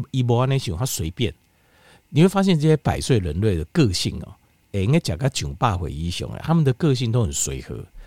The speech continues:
他们没有抗-，特别抗拒什么东西。但是他们有个特别点，就是我在看很多剧，就是他们一定有一些好习惯，这些好习惯可以 cover 这些坏习惯。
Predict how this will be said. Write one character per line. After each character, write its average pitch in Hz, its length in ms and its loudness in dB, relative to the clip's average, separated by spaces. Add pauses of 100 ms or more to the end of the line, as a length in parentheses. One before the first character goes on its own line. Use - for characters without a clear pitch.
(240)
他 - 80 -4
们 196 100 4
没 151 120 4
有 117 280 2
抗-， 143 220 -4
特 175 220 -2
别 82 180 -6
抗 120 240 0
拒 95 180 0
什 - 140 -6
么 50 100 -12
东 58 200 -12
西。 - 160 -14 (360)
但 208 120 4
是 196 100 6
他 175 80 6
们 143 100 2
有 76 140 0
个 87 100 -4
特 135 220 2
别 71 340 -4
点， - 200 -10 (360)
就 127 140 0
是 104 100 -2
我 69 240 -6
在 120 140 -2
看 123 160 0
很 76 100 -2
多 76 80 -4
剧， 78 180 -4
就 82 140 -6
是 71 160 -8 (240)
他 190 120 -2
们 165 120 4
一 104 80 2
定 131 120 2
有 98 100 2
一 82 40 -4
些 107 100 0
好 - 260 -6
习 - 220 -8
惯， 80 220 -8 (500)
这 214 120 0
些 196 140 6
好 113 220 -2
习 98 180 -2
惯 123 260 2 (240)
可 151 120 4
以 120 80 4
cover 143 400 4
这 85 60 2
些 85 160 -2
坏 85 180 -2
习 - 160 -10
惯。 80 240 -8